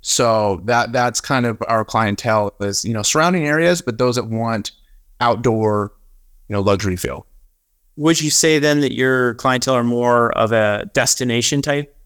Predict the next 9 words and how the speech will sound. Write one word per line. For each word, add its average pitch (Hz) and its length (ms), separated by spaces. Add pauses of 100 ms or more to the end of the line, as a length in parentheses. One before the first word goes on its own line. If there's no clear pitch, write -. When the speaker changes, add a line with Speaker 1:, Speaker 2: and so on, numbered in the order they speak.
(200)
Speaker 2:
couple 143 380
versus 123 420
someone 123 240
who's 110 100
coming 117 300
from 110 320 (440)
the, 123 240 (300)
you 123 140
know, 98 300